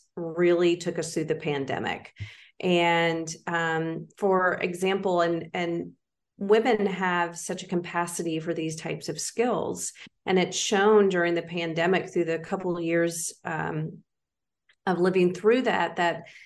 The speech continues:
women provided more support to their teams and were able to help navigate their employees' work-life challenges that they were having. Uh, they were working to ensure that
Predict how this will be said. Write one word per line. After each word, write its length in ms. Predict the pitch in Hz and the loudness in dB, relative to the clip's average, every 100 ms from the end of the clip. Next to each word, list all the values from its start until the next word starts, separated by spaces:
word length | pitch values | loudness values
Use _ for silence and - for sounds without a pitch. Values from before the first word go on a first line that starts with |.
| _ | _
women 520 | 202 220 240 214 - 180 | 4 6 6 2 0 -8
provided 420 | - 202 208 220 | -4 0 2 0
more 160 | 220 220 | 0 -2
support 440 | 220 - 233 226 | -4 -6 -4 -4
to 100 | 233 | 0
their 160 | 214 202 | 2 2
teams 540 | 208 254 277 214 180 | -2 -2 0 0 -2
and 100 | 175 | -4
were 140 | 170 - | -2 0
able 300 | 185 190 190 | 0 0 0
to 100 | 185 | -2
help 280 | 180 180 | -2 -4
navigate 760 | 170 170 180 180 175 165 160 - | 0 0 0 0 0 0 -4 -4
their 320 | 175 170 165 | 0 2 0
employees' 640 | - 170 165 170 165 160 - | -2 -6 -4 -2 -2 -4 -6
work-life 440 | 160 160 175 180 - | -8 -6 -6 -6 -8
challenges 580 | - 160 160 156 156 156 | -8 -6 -4 -4 -6 -6
that 180 | 156 | -8
they 100 | 156 | -6
were 140 | 147 143 | -8 -8
having. 640 | - 160 - - 160 156 - - - - | -8 -10 -6 -6 -6 -8 -14 -20 -20 -14
Uh, 260 | 170 160 160 | -10 -6 0
they 140 | 170 | 0
were 260 | 165 170 160 | 2 0 0
working 400 | 170 170 180 175 | -4 -2 -2 -2
to 200 | - 170 | -4 -6
ensure 520 | 165 - 175 170 170 | -4 -4 -2 0 0
that 500 | 170 156 156 - | -2 -2 -2 -6